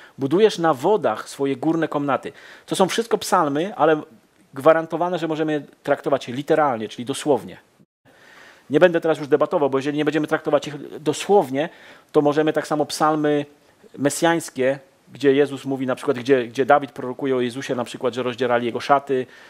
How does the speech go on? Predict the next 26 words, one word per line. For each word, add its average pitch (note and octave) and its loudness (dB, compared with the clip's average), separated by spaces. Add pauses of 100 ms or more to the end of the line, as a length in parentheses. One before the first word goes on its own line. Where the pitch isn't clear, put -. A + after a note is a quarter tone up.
(320)
czy, A#2 -2
czy - -14
takie C3+ -4
różne C3 -2
rzeczy, C#3 -2
to C3+ -6
też - -2
wtedy C#3+ 0
po-, C#3 -6
podważymy B2+ -4 (120)
sto - 0
procent F3+ -4
lite-, D3 -6
literalnie D#3 0
i - -6
on E3+ -4
tutaj D#3 -4
mówi C#3+ -6
już C#3+ -10
po D#3+ 4
potopie, D#3+ -2
że B2 -6
dalej D#3 2
tam D3+ -6
są D3+ -4
wody. A#2+ 0